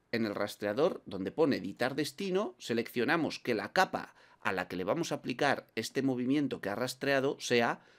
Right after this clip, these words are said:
pues, la capa del objeto nulo que hemos, que acabamos de hacer. Aceptamos y le damos al botón de aplicar. Nos dice sobre qué dimensiones lo va a aplicar. Sobre el eje X y sobre el e-, el eje Y. Ok,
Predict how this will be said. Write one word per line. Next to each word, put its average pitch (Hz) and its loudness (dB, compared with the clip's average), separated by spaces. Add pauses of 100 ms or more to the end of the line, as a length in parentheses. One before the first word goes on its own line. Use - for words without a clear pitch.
(300)
pues, - -4
la - -10
capa 98 0
del 101 -2
objeto 90 -6
nulo 117 0
que 98 -14
hemos, 90 -8 (320)
que 92 -10
acabamos 92 -2
de - -14
hacer. - -20 (120)
Aceptamos 196 0
y 120 -2
le 110 2
damos 127 0
al 110 -2
botón 147 0
de 98 -4
aplicar. - -8 (880)
Nos 160 0
dice 254 0 (500)
sobre 147 2
qué 208 4
dimensiones 160 0
lo 135 4
va 123 6
a 117 4
aplicar. 104 -6 (100)
Sobre 90 -4
el 113 0
eje - -2
X 254 -4 (100)
y 175 -4
sobre 101 -2
el 110 -2
e-, - -8 (160)
el 123 -2
eje 180 -4 (120)
Y. 127 0 (440)
Ok, 117 2